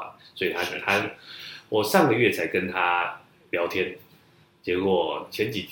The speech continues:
Speaker 1: 上个礼拜我跟他的弟弟联系的时候，就发现这个大哥已经不在了。我就，我也自己很 shock，然后我就说，“那我就问灵堂在哪里。”我也想去给他上个香，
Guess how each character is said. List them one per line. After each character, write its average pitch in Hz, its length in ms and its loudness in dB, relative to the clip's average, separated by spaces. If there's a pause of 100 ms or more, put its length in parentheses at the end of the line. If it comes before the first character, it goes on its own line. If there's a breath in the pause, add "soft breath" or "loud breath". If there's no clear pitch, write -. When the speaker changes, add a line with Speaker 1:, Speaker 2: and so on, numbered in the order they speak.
(120)
Speaker 1:
上 123 180 0
个 92 80 2
礼 80 100 -4
拜 90 360 -2
我 80 100 -10
跟 95 160 -4
他 95 160 -2
的 92 180 0
弟 107 120 -6
弟 - 240 -14
联 92 120 -12
系 - 180 -8
的 - 160 -6
时 - 160 -12
候， - 340 -10 (260 loud breath)
就 87 140 -6
发 87 180 -4
现 92 240 -4
这 95 80 -8
个 90 100 -4
大 90 200 -2
哥 85 480 -6 (140)
已 - 100 -10
经 107 100 -6
不 110 80 -4
在 107 180 -2
了。 - 160 -6 (520 soft breath)
我 92 120 -4
就， 110 220 -2
我 107 220 2
也 110 240 6
自 - 140 -4
己 98 120 6
很 90 120 2
shock， - 340 0 (160)
然 90 100 -10
后 87 120 0
我 90 80 0
就 95 120 0
说 90 240 -2
，“那 92 60 -2
我 82 100 -4
就 90 80 -4
问 95 180 0
灵 85 120 -12
堂 82 220 -16
在 90 100 -4
哪 80 200 -8
里。” - 100 -14 (340)
我 85 80 -8
也 85 40 -8
想 78 160 -10
去 85 120 -10
给 76 100 -10
他 78 80 -10
上 85 240 -8
个 78 100 -8
香， 80 300 -10